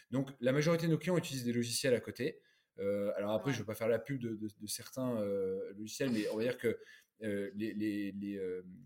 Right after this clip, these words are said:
Speaker 1: les, les plus connus, ça va être, euh,
Speaker 2: Oui.
Speaker 1: enfin, on va parler de logiciels français, mais, euh, euh, si je prends, voilà, typiquement, c'est Sending Blue. On a beaucoup de clients qui vont
Speaker 2: Ouais.
Speaker 1: utiliser Sending Blue en, à, à côté.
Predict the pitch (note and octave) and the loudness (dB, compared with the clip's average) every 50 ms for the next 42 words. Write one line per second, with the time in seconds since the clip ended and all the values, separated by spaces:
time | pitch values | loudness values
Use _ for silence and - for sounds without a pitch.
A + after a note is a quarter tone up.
0 | - - _ - - _ _ - _ E2 F#2+ G2+ - _ A2+ A2 G#2+ - - D3 | -20 -20 _ -20 -20 _ _ -20 _ -16 -14 -14 -14 _ -8 -8 -8 -4 -4 -4
1 | C#3 - C#3 C3 C3+ C#3+ D#3 D#3+ D#3 - - A2 G2+ A2+ A#2+ B2+ B2+ - - G#2+ | -2 0 0 2 4 4 6 4 4 4 0 2 6 8 8 8 8 4 -2 -2
2 | G2+ G2 F#2+ F#2+ F#2 F2 - - G2+ G#2+ G#2 - G#2+ A2+ A2+ G#2+ G#2+ G2+ - G#2 | -2 -2 -4 -6 -10 -12 -10 -4 -2 -2 0 2 2 2 2 2 -2 -4 -6 -8
3 | F#2+ - - - A#2 A2 - - C#3+ C#3 B2 G#2+ G2+ G2 F#2+ - - - - - | -10 -12 -12 -10 -8 -6 -2 0 0 0 2 2 2 0 0 -2 -6 -14 -20 -20
4 | _ - F#2+ G2 F#2+ - - - - - - B2 A2 G2+ G2+ G2+ G2 F#2 - - | _ -8 -8 -8 -6 -8 -8 -10 -10 -6 -2 -2 0 0 0 0 -2 -2 -4 -10
5 | - G#2 A#2 A2 - G#2 - - A2+ G#2+ A2 A2 A2 G#2+ A2+ C3 C#3+ D#3+ E3 E3 | -12 -10 -8 -8 -6 -6 -6 -6 -4 -4 -2 -2 -2 -2 0 2 4 4 2 2
6 | E3+ - - _ _ G2+ G#2+ A2 A#2 B2 A#2+ C3+ B2+ - - C3+ C#3 C3+ - A2+ | -2 -10 -20 _ _ -6 -4 -2 -2 -4 -6 -8 -10 -8 -4 -4 -4 -4 -6 -6
7 | A2 A2 G#2 - - A#2 - - A2+ A2+ A2+ A2+ A#2 C3 C3+ B2 A2+ A2+ - G2 | -6 -6 -6 -6 -6 -6 -6 -6 -6 -6 -6 -4 -2 -2 0 0 0 0 -2 -4
8 | G#2 G2+ F#2+ F2+ - G2 - G#2+ - - C3 C#3 D3 C#3+ C#3+ | -6 -6 -6 -6 -8 -8 -10 -12 -4 0 2 2 2 2 -2